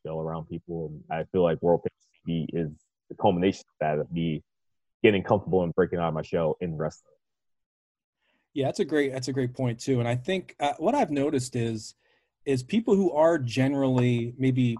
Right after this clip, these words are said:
Speaker 2: shy or, or more reserved, just kinda understated in real life, when they do play a character, um, who is more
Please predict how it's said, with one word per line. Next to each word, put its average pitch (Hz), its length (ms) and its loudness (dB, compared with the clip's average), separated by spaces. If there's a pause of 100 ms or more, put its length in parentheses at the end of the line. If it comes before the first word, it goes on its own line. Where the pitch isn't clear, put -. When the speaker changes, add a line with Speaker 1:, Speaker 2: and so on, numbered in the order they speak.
Speaker 2:
shy 131 680 2
or, 113 180 0
or 117 180 -4
more 120 220 0
reserved, 113 480 0
just 131 160 -8
kinda 135 180 0
understated 120 760 -2
in 107 80 -6
real 113 200 -4
life, 123 300 0 (380)
when 143 120 0
they 139 120 4
do 143 260 0
play 127 540 2
a 120 140 -10
character, 127 800 -2 (600)
um, 113 480 2 (140)
who 139 180 4
is 127 180 4
more 131 540 4